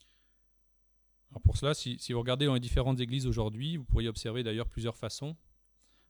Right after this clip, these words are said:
de faire, plusieurs manières de tenir la table du Seigneur. Soit en tenant une table ouverte,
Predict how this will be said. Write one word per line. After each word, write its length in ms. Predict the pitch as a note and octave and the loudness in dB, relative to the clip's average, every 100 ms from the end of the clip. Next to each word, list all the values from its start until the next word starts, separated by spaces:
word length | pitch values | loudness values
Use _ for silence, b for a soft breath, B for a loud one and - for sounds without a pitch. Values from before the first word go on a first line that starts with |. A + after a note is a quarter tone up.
| b | b
de 100 | A2 | -6
faire, 260 | G#2 A2 B2+ | -4 -4 -4
plusieurs 280 | A#2 A2 A2+ | -4 -2 0
manières 300 | A2+ C3 C3+ | 0 0 0
de 100 | A#2 | -2
tenir 320 | A#2 A#2+ A#2+ | -4 -4 -4
la 100 | G#2+ | -4
table 320 | B2 A#2+ A2+ | -4 -6 -8
du 140 | G2+ | -12
Seigneur. 440 | G#2+ G#2 F2 D2+ _ - _ _ _ _ _ _ b b b b b b b _ _ _ | -8 -6 -6 -10 _ -20 _ _ _ _ _ _ b b b b b b b _ _ _
Soit 200 | - C#3+ | 0 2
en 60 | C#3+ | 6
tenant 220 | C#3+ C#3+ | 6 6
une 100 | C#3 | 6
table 260 | C3+ B2+ | 2 0
ouverte, 600 | - C3+ G#2+ D#2+ - - | 0 2 2 -2 -10 -20